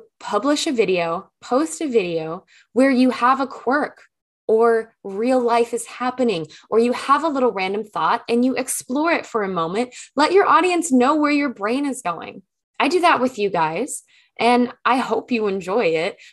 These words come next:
because I try to not do it too much, but I do think that it's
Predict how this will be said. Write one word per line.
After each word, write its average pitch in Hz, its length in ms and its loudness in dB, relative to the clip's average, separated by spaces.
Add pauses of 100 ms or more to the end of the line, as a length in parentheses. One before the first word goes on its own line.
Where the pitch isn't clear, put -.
because 233 300 0
I 214 100 2
try 220 300 0
to 269 80 -2
not 262 260 0
do 247 160 -6
it 247 160 0
too 320 220 -6
much, 185 380 -4 (100)
but 202 280 -2
I 214 180 2
do 233 340 -2
think 226 340 -4
that 202 200 0
it's - 340 -6